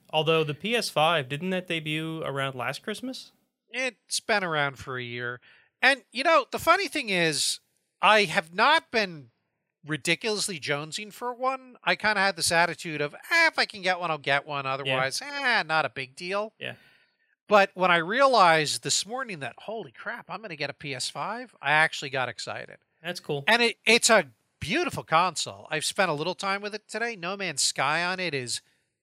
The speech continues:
Speaker 2: chef kiss. And then it's, you know, there's a couple, I got the Matrix, uh,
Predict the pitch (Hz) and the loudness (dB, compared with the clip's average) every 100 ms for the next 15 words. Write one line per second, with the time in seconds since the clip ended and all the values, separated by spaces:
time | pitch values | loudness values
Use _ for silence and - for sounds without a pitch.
0 | _ - - _ _ - - 165 - - | _ -10 -10 _ _ -8 0 0 0 -4
1 | 196 - - - - _ _ _ _ _ | -4 -2 -6 -8 -14 _ _ _ _ _
2 | _ 175 165 170 160 - - 170 143 135 | _ -2 2 2 2 0 0 -2 -2 -4
3 | 120 - 170 165 151 147 165 151 165 - | -8 2 2 2 -4 -4 -2 2 2 2
4 | 139 151 151 165 - - 165 143 131 123 | -4 -6 -4 -10 -8 -6 0 2 2 0